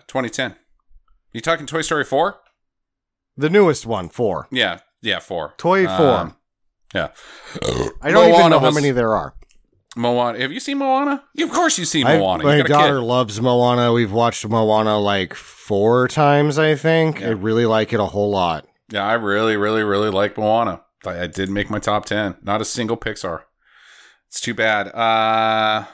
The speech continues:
Speaker 2: Big
Speaker 1: Ford
Speaker 2: Short
Speaker 1: versus Ferrari didn't make your
Speaker 2: B-, uh,
Speaker 1: either.
Speaker 2: Ford versus Ferrari was a movie for me that I thought it was the best movie made in a weak year.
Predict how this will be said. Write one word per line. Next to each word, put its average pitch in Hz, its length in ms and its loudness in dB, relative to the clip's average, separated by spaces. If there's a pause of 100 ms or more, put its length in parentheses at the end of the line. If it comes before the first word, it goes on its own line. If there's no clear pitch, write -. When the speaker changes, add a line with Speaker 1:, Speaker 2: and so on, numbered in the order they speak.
(400)
Speaker 2:
Big 160 160 0
Speaker 1:
Ford 160 120 2
Speaker 2:
Short 180 140 4
Speaker 1:
versus 190 300 -4
Ferrari 160 460 -2
didn't 101 240 -10
make 98 200 -8
your 92 160 -6 (160)
Speaker 2:
B-, 135 240 -2
uh, 160 60 0
Speaker 1:
either. 160 340 2 (1900)
Speaker 2:
Ford 190 220 2
versus 160 420 -2
Ferrari 147 640 4
was 127 280 2
a 107 140 2 (140)
movie 127 320 2
for 123 160 0
me 117 160 4
that 117 120 2
I 113 80 2
thought 110 200 0
it 113 40 -2
was 107 220 -2
the 107 80 -4
best 107 380 -2
movie 107 320 0
made 98 320 0
in 98 140 -2
a 92 160 -2
weak 90 320 -6
year. 80 260 -10